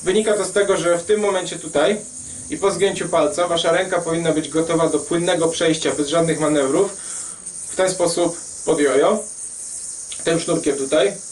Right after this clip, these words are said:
od góry. Em, sznurek idzie do nas, do siebie.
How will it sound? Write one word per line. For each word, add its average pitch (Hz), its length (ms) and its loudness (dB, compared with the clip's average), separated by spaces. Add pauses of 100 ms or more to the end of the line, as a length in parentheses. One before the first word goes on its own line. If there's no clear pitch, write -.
(140)
od 143 100 -4
góry. 180 360 4 (920)
Em, 143 500 4
sznurek 160 380 0
idzie 147 180 0
do 160 140 2
nas, 202 320 0
do 147 100 -2
siebie. 196 460 2